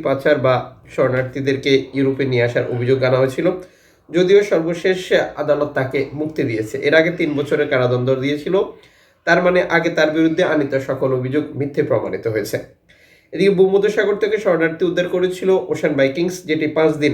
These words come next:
আগে। সেই শরণার্থীদেরকে অবশেষে তারা ইতালির বন্দরে নামাতে সক্ষম হয়েছে, একটি প্রতিবেদন প্রকাশ করেছে এই সংস্থাটি। এর আগে এই বিপদগ্রস্ত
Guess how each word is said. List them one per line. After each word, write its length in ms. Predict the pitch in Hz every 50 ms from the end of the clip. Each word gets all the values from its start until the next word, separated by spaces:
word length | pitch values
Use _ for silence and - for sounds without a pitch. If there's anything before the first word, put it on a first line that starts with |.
| - -
আগে। 140 | - - - - - - _ _ _ _ _ _
সেই 200 | - - 165 165 160
শরণার্থীদেরকে 720 | 156 139 135 135 139 139 - 156 147 151 156 156 - 180 156 - - - - 143
অবশেষে 560 | 147 151 170 175 170 - - 190 175 - 185 175 -
তারা 180 | 139 135 135 139 - - - - - - - _ _ _ -
ইতালির 360 | 180 165 170 180 175 185 180 160
বন্দরে 340 | 160 156 147 139 143 135 135 120 - - - - 147 143
নামাতে 380 | 135 123 127 131 123 - - 147 - - -
সক্ষম 300 | - - - - 135 120 117
হয়েছে, 240 | 101 95 - - - - - _ _ _ _ _ _ _ _ _ _ _ _ _ _ _ _ _ _ _ _ _ _ _ _ _
একটি 180 | 139 123 123 147 135 -
প্রতিবেদন 420 | 135 127 123 131 123 123 127 127 127
প্রকাশ 260 | 123 131 123 135 135 135 - -
করেছে 260 | 147 147 147 - 220 - - 143
এই 80 | 131 127 -
সংস্থাটি। 500 | 131 123 120 135 - - 147 147 - 208 - - - - - - _ _ _ _ _ _ _ -
এর 120 | 170 190 190
আগে 160 | 185 185 196 190
এই 60 | 185 170
বিপদগ্রস্ত 480 | 170 165 170 165 160 151 165 165 165 -